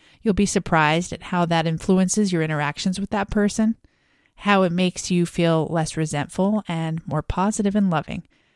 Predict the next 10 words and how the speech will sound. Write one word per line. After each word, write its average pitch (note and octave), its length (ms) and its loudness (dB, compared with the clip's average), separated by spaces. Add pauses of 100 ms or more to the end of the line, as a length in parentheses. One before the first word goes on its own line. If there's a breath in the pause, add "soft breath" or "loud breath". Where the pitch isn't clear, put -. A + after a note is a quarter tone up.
(600)
So - 220 -4
how F3+ 360 2
do G3 80 0
you A3 120 2
want E3 220 -4
to F3+ 100 -6
feel E3 260 0
in E3+ 80 -2
your E3+ 120 -4
relationships? - 760 -8